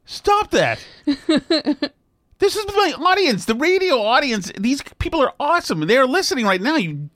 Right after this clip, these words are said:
Speaker 1: sure, you are such a
Speaker 2: You have great listeners. Your
Speaker 1: No,
Speaker 2: listeners
Speaker 1: whatever,
Speaker 2: are
Speaker 1: Yoko.
Speaker 2: awesome.
Speaker 1: You just, whatever.
Speaker 2: <laughs>
Speaker 1: Guys, the, for my W T I C friends out there, I distance myself from this
Speaker 2: I
Speaker 1: lady.
Speaker 2: love W T I C.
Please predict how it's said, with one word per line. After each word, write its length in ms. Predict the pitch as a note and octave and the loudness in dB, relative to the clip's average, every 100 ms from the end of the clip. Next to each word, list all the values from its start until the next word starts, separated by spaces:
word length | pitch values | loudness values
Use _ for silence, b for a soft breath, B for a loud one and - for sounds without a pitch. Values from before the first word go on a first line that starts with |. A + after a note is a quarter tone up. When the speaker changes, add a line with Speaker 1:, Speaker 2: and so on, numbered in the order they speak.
| _ | _
Speaker 1:
sure, 340 | - - F#3 D3+ | -10 -2 -2 -2
you 260 | - E4 | -2 0
are 80 | F#4 | 0
such 560 | - - - - - F3 | -2 -4 -6 -8 -10 -12
a 100 | - _ _ B B D#4+ | -12 _ _ B B -6
Speaker 2:
You 120 | E4 G#4+ | -2 -2
have 100 | F4+ | 2
great 200 | D4 B3 | 2 4
listeners. 440 | A3+ - F3+ G3 | 2 -2 -4 -4
Your 120 | G#3+ A#3 | 0 4
Speaker 1:
No, 120 | G#3 | 4
Speaker 2:
listeners 160 | D#3 | 2
Speaker 1:
whatever, 260 | G3+ B3+ G#3+ | 2 2 2
Speaker 2:
are 20 | E3+ | 2
Speaker 1:
Yoko. 240 | D3 G#3+ G#3+ | 4 4 4
Speaker 2:
awesome. 240 | B2 A#2+ | 4 2
Speaker 1:
You 220 | D3 F3 | 2 0
just, 340 | G3+ G#3 F3 E3 | 0 -2 -2 -4
whatever. 360 | D3+ D3 C#3 A#2 | 0 2 4 2
Speaker 2:
<laughs> 180 | - F3 | 0 2
Speaker 1:
Guys, 260 | F#3 F3 | 2 2
the, 280 | - E3+ G#3+ F3 | -2 -2 -2 -2
for 200 | - F#3+ | -6 -2
my 160 | F#3+ | -2
W 260 | F#3 G#3+ G3 | 0 -2 -2
T 160 | F3+ F3 | -2 -4
I 60 | |
C 140 | D3 D#3 | -4 -8
friends 320 | - C#3 C3 | -4 -4 0
out 200 | C3 B2+ | 0 2
there, 220 | B2+ A#2+ | 0 2
I 120 | D#3 | 0
distance 360 | F#3 B3 A#3 A3 | 0 -2 -4 -4
myself 340 | E3+ C3+ C3+ | -4 -2 -4
from 140 | - C3+ | -2 -4
this 160 | C3 | -4
Speaker 2:
I 40 | C3+ | -4
Speaker 1:
lady. 280 | C3 G4 F#4+ | 0 2 4
Speaker 2:
love 200 | G4 - | 2 2
W 300 | C4 A#3 G#3 | -2 -2 -4
T 180 | A3+ - | -4 -6
I 100 | G#3+ | -6
C. 260 | G#3 - | -8 -10